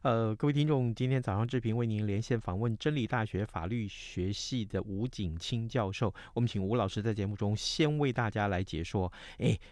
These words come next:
到底医疗法第八十四条这个规定条文是什么？还有宪法法庭为什么认定它违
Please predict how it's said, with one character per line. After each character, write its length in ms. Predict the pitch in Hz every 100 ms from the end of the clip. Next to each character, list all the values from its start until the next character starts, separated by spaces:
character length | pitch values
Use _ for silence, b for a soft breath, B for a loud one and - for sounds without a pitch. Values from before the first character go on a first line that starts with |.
| -
到 160 | 147
底 180 | 117 101
医 140 | 147 139
疗 140 | 110
法 160 | - 92
第 140 | 113
八 260 | - - 127
十 160 | -
四 220 | 107 - 131
条 220 | 104 98
这 100 | 113
个 60 |
规 200 | - 117
定 220 | 120 117 98
条 300 | - - 104
文 200 | 104 95
是 160 | -
什 320 | 98 - 117
么？ 280 | 87 90 90 B B
还 140 | - 113
有 220 | 117 80 B
宪 180 | - 277
法 80 | 196
法 180 | 156 92
庭 300 | 104 104 110
为 340 | 160 277 226
什 140 | - 90
么 100 | 87
认 240 | 113 110
定 200 | 113 95
它 220 | - 101 101
违 180 | 98 87